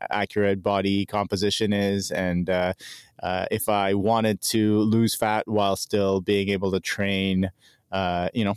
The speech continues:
reasonably well and not, not hate my life, um, h-, what sort of advice would you give me?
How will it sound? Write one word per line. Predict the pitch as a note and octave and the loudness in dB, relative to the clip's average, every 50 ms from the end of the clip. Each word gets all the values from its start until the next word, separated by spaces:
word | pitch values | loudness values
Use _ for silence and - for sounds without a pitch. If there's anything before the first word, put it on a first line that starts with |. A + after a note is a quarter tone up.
| - - | -4 -2
reasonably | C3 A#2+ B2 A#2+ C3 C3 A#2+ A#2+ C3+ A#2+ A2+ A2+ | 0 2 2 4 4 2 2 2 2 2 2 2
well | G#2+ G#2 G#2+ A#2 B2+ C3+ | 2 2 2 2 4 2
and | A#2+ G#2 G#2 | 2 2 2
not, | G#2 G2+ G2+ - - | 2 0 0 0 0
not | A2 G#2+ G2+ G2 F#2 | 0 0 0 -2 -2
hate | G#2+ G#2+ G#2 | -2 0 0
my | G#2+ G2+ G2 | 0 0 0
life, | F#2+ G2 G#2 A#2 B2 - - - - | 0 2 0 0 -2 -4 -6 -6 -2
um, | G#2 G2+ G2 G2 F#2+ F#2+ F#2 F#2+ G2 - - | -2 0 0 0 0 0 0 -2 -4 -4 -6
h-, | G2 - - | -8 -8 -4
what | G#2 G2+ A2+ G#2+ - | -2 0 0 0 -2
sort | - - A2+ G#2+ G#2 G2+ | -4 -2 0 0 2 2
of | F#2+ | 0
advice | G2+ F#2+ D#2+ F#2+ F#2+ F#2 F2 - - | 0 0 0 0 -2 -2 -2 -4 -4
would | F#2 F#2+ E2+ - | -4 -4 -4 -4
you | F2 | -6
give | - - F2+ E2+ | -4 -4 -4 -4
me? | E2+ D#2+ D2+ | -4 -8 -10